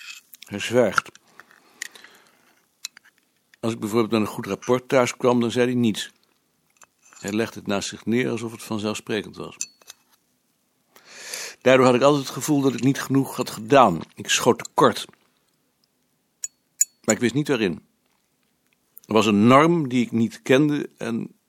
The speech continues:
waaraan ik niet voldeed. Ik denk dat jij ook zo'n vader hebt.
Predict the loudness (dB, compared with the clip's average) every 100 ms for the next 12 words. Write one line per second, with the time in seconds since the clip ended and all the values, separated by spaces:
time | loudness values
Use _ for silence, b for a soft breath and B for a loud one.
0 | _ _ _ _ _ _ _ _ _ -2
1 | 0 0 -2 -6 -6 -10 -2 -2 -2 -10
2 | _ _ _ -16 -16 -20 -20 -20 _ _
3 | _ _ _ _ _ _ _ _ _ _
4 | _ _ _ _ _ _ _ _ _ -18
5 | 0 0 2 0 2 2 -2 -6 -4 -4
6 | -4 -8 -12 -16